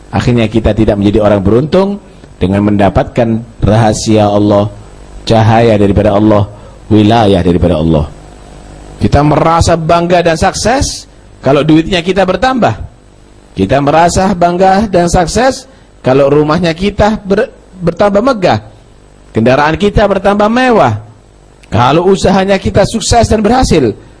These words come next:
Padahal hati kita semakin merosot kualitas imannya,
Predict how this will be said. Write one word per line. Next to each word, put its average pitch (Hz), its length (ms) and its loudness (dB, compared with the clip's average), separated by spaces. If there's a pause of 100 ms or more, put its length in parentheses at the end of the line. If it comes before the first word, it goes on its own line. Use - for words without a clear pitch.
(220)
Padahal 208 560 0 (720)
hati 113 260 0
kita 165 540 0
semakin 151 560 -2
merosot 165 680 -2
kualitas 117 540 0
imannya, 113 480 0